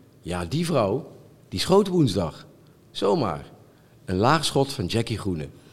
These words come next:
Van even buiten het strafschopgebied, diagonaal, wacht Nederland woensdag in de finale van het W K Vrouwen. De finale? Ja, de finale. De eerste bij de vrouwen,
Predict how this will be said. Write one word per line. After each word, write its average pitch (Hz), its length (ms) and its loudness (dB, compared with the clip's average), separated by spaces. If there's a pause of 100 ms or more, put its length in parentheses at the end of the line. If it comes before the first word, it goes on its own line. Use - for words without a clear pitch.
(120)
Van 90 140 -8
even 131 340 2
buiten 117 300 2
het - 80 -4
strafschopgebied, 110 760 -4 (240)
diagonaal, 101 720 2 (220)
wacht 92 220 -4
Nederland 104 400 2
woensdag 101 360 -2
in 95 60 -4
de 80 60 -6
finale 90 420 -2
van 90 100 -4
het 80 120 -6
W 87 160 -2
K 82 160 -8
Vrouwen. 78 340 -6 (440)
De - 100 -18
finale? 87 560 -6 (500)
Ja, 107 240 0
de 135 100 -4
finale. 82 440 -4 (600)
De - 140 -6
eerste 165 420 8
bij 143 140 6
de 131 100 4
vrouwen, 87 380 0